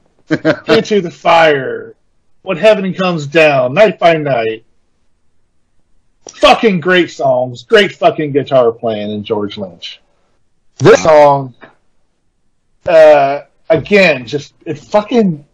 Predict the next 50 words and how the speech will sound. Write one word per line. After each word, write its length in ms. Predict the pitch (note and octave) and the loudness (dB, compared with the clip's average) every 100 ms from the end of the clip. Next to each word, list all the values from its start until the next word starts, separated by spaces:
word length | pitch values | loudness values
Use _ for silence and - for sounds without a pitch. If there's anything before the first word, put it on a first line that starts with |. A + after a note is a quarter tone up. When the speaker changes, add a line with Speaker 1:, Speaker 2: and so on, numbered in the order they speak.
| _ _ | _ _
Speaker 2:
does 100 | D#3 | -2
he 60 | C#3 | 2
have, 120 | C#4 | 4
like, 140 | C#4 - | 2 2
one 220 | E3 G3+ | 0 0
hand 380 | C#3 C3+ E3+ - | -2 -4 -6 -6
strapped 320 | - F3+ F3+ | 2 2 4
behind 280 | D#3+ F3 E3+ | 2 2 0
his 100 | C#3+ | 2
back 280 | D#3+ D#3+ | 4 4
on 80 | E3 | 2
this 160 | E3 D3+ | -4 2
album? 240 | D#3+ D#3+ - | 4 4 2
I 100 | F3 | 0
don't 320 | F3+ C#3 G#2+ | 2 -2 -4
get 220 | A#2 C3 | 0 0
it. 200 | - - _ _ _ _ - | 0 -14 _ _ _ _ -2
This 140 | C#4 | 0
should 140 | - C4+ | 2 4
not 260 | B3 C#4 | 4 4
be 140 | C4 A#3 | 4 4
a 100 | E3 | 4
Lynch 340 | E3 G3 - | 4 2 0
mob, 240 | D3 B2+ - | 0 0 2
'cause 160 | D3 | -2
when 180 | G#3+ G3 | 0 0
you're 120 | C4 | 2
the 60 | D4+ | 4
name 300 | G3 D#3+ G3 G#3 | 4 4 4 4
of 60 | |
the 100 | C3+ | 2
band, 340 | A2 C#3+ F3 F3 | 0 0 2 0
you 60 | |
should 160 | F#3+ D#3 | -2 -6
stand 460 | - D3+ C#3+ C3+ | -6 -2 -2 -2
out 140 | B2 C#3+ | 2 2
a 60 | |
lot 240 | B2 C3 B2+ | 2 0 -2
more, 240 | B2 C#3 | -2 -2
in 40 | A#2 | 0
my 140 | C3 | -2
opinion. 580 | C3 D#3 D#3 D#3+ D#3+ C#3+ _ _ _ _ - | -2 -2 -2 -2 -6 -10 _ _ _ _ -2
He 180 | F3 G#3 | 2 6
does 300 | D3+ A#2 G#2 | 6 4 0
not. 220 | A#2 - - _ _ _ _ - | -8 -8 -10 _ _ _ _ -8
He's 120 | B2+ | 0
got 120 | A#2+ | 2
a 40 | A2 | 2
horrible 480 | - D#3+ G#3 G3+ F#3+ | 4 4 4 4 0
singer. 580 | - C#3+ C3+ C3+ C3+ | 0 -2 -2 -4 -6